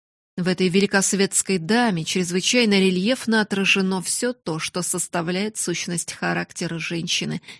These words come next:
ее класса. Она даже и не скрывает, что иметь предков, участвовавших в крестовых походах, является для нее единственным достойным уважения преимуществом. Богатство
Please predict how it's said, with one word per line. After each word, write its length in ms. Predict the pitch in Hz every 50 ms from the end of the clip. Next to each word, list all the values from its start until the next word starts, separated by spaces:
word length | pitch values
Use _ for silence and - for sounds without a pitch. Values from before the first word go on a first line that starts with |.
| _ -
ее 380 | 185 185 185 170 160 160 156
класса. 500 | - - 165 147 143 151 - - - - - _ _ _ _ _ _ _ _ _ _ _ _ _ _ _ _
Она 340 | - 226 220 226 226 240 233
даже 360 | 208 226 226 220 190 214 220
и 60 | 214 208
не 140 | 202 208
скрывает, 720 | 190 - - 214 202 196 185 180 208 233 233 208 175 170 -
что 360 | - - - - 190 180 180
иметь 360 | 180 185 202 196 - - -
предков, 580 | - 190 196 214 208 - - - 165 151 - - -
участвовавших 1080 | 202 - - - 202 202 190 170 - - 180 185 151 170 - - - - - - -
в 100 | - -
крестовых 640 | - 190 190 175 - - - 214 190 185 170 - -
походах, 680 | - 175 175 - - 254 262 254 185 180 - - - _ _ _ _ _ _ _ _ _ _ -
является 640 | 233 240 254 233 240 247 240 226 208 220 - 214
для 180 | 190 196 202 208
нее 300 | 196 202 190 190 202 202
единственным 920 | 202 185 240 277 202 190 190 180 156 - - - 165 180 170 160 165 160 156
достойным 640 | 151 170 160 - - - 185 175 165 160 160 160
уважения 720 | 160 147 170 165 156 - - 214 226 214 202 196 190 175 - _ _ _ _ -
преимуществом. 1000 | 196 190 190 185 175 170 170 165 - - - 156 - - - - 147 - - - _ _ _ _ _ _ _ _ _ _ _ _ _ _ _ _ _
Богатство 880 | - 165 175 180 175 165 160 190 226 226 - - - - - - - -